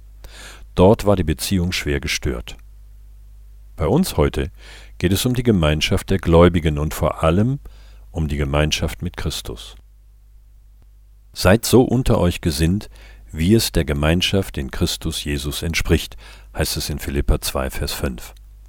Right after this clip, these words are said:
Das ist Vorbild und Motivation zugleich, denn in dem folgenden Christus-Hymnus von der Erniedrigung des Sohnes Gottes, die Verse sechs bis elf, wird die Grundlage für unser Verhalten zueinander beschrieben.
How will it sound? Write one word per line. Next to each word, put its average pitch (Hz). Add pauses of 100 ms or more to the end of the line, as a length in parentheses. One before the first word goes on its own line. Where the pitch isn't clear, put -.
(800)
Das -
ist -
Vorbild 120
und -
Motivation 80
zugleich, 85 (540)
denn 95
in 113
dem 117
folgenden 131
Christus-Hymnus 82
von -
der 71
Erniedrigung 85
des -
Sohnes 71
Gottes, - (480)
die 76
Verse 65
sechs 71
bis -
elf, 92 (520)
wird -
die 82
Grundlage 113
für 90
unser 78
Verhalten 82
zueinander 78
beschrieben. 65